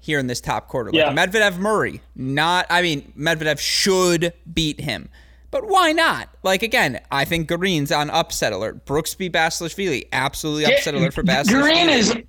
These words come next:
Speaker 2: Garin is always on upset alert.
Speaker 1: Exactly. The other
Speaker 2: Al-,
Speaker 1: one
Speaker 2: always, until he proves, yeah, especially on a hard court.
Speaker 1: Rinderknecht against Hurkacz. Just Rinderknecht, the size, the forehand, the serve. He's won as many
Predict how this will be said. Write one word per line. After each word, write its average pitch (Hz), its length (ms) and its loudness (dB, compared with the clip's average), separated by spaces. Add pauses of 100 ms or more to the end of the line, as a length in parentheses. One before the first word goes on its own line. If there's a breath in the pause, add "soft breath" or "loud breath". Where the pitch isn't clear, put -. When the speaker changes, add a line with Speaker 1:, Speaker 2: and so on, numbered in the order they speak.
(200)
Speaker 2:
Garin 269 340 2
is 226 180 0 (120)
always 190 400 2
on 156 100 -4
upset 143 300 -8
alert. 143 200 -4
Speaker 1:
Exactly. 208 500 2
The 196 220 -2
other 330 200 6
Speaker 2:
Al-, - 120 2
Speaker 1:
one 160 380 2
Speaker 2:
always, 233 640 2
until 220 260 2
he 269 160 2
proves, 233 340 -2
yeah, 156 280 0
especially 233 260 -4
on 196 60 -4
a 175 40 0
hard 170 200 -2
court. 135 200 -10 (160)
Speaker 1:
Rinderknecht 240 1000 0
against 175 360 0
Hurkacz. - 600 -6 (100)
Just 170 240 -6
Rinderknecht, 208 640 -2
the - 80 -6
size, 180 720 0
the 123 80 -12
forehand, 170 680 -2
the 135 160 -6
serve. 139 580 -2
He's 165 360 -8
won 156 200 -2
as 147 160 -4
many 139 300 -2